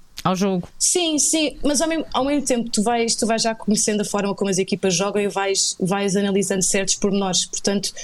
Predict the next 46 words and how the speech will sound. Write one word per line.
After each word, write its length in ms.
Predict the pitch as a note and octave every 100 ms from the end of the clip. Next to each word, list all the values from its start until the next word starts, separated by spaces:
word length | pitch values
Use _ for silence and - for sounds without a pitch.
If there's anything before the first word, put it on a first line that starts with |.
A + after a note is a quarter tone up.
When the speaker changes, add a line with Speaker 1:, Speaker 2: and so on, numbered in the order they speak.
| -
Speaker 2:
de 60 | -
uma 100 | A#3
forma 280 | A#3+ B3 B3+
muito 160 | B3
natural, 360 | A#3+ A#3+ B3 A3+
portanto, 360 | - - G#3+ G#3+ -
tu 140 | G#3+
acaba 300 | G#3+ A3 G#3
por 100 | G#3
ser 200 | - G#3+
uma 140 | G#3+ G4+
flash, 460 | - G#3 - - - - - - -
eh, 220 | C3+ - - -
que, 280 | - G#3+ - - -
em 120 | A#3
que 80 | A#3
tu 100 | A#3
vais 240 | C4 C4
falar 300 | C4 C4 C#4
daquilo 300 | B3+ C4+ C#4
que 100 | -
tu 160 | - B3+
viste 440 | G3 A#3+ A#3 - D#4+ F4+ -
e 80 | -
tentar 340 | A#3 A#3 A3+ G#3+
perceber 360 | - - A3
se 140 | A#3+ C4
aquilo 340 | B3+ B3+ - - - -
foi 200 | - A#3
também 260 | A#3+ A#3 B3
o 40 |
que 80 | A3+
o 20 |
treinador 380 | A3 A#3 A3+ A3+
viu. 260 | A#3+ A#3 - - -
O 60 | F3
que 80 | G#3
eu 40 |
costumo 280 | G#3 - G#3+
fazer 380 | G#3 G#3+ F3+ A3+
é, 500 | G#3+ F#3+ F3 - - - -
tenho 140 | F#3+
muita 200 | G3 F#3+
atenção 360 | F3+ F#3+ F3+ F#3+ F3+
ao 60 |
jogo, 340 | F3+ G#3 C#4+